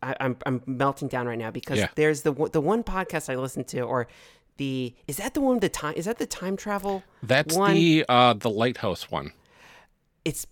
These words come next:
Speaker 1: it's made by the same people though, isn't it? There, what's
Speaker 2: By,
Speaker 1: their, what's
Speaker 2: uh,
Speaker 1: their,
Speaker 2: the
Speaker 1: that
Speaker 2: Ars Paradoxica?
Speaker 1: Ar-, Ars Paradoxica,
Speaker 2: That one's
Speaker 1: yes.
Speaker 2: also fantastic.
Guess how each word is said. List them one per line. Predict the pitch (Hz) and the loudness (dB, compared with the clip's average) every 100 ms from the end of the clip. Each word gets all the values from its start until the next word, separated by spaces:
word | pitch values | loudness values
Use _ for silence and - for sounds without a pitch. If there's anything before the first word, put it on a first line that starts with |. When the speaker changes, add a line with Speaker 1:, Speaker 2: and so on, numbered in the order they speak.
| 180 | -2
Speaker 1:
it's | 196 185 | 0 2
made | 247 311 | 2 2
by | 233 | 0
the | 156 | -2
same | 165 151 | -4 -6
people | - 247 151 | -8 -8 -10
though, | 123 | -10
isn't | 135 165 240 | -8 -4 0
it? | 233 226 | 0 0
There, | 180 175 | -4 -2
what's | 220 220 | -2 4
Speaker 2:
By, | - 117 | 8 8
Speaker 1:
their, | 113 | 6
what's | 117 | 4
Speaker 2:
uh, | 113 | 2
Speaker 1:
their, | 110 | 2
Speaker 2:
the | - | 4
Speaker 1:
that | |
Speaker 2:
Ars | 156 151 | 4 4
Paradoxica? | - 107 92 107 - - | 2 2 2 0 -2 0
Speaker 1:
Ar-, | 190 196 | 0 0
Ars | 170 214 208 | 4 4 4
Paradoxica, | - 185 170 147 - 139 120 113 | 0 0 0 -2 -2 -6 -6 -2
Speaker 2:
That | 104 | 0
one's | 107 104 | 2 2
Speaker 1:
yes. | |
Speaker 2:
also | 98 - 98 | 0 -2 -4
fantastic. | - 87 - 78 - 80 | -4 -4 -4 -6 -8 -12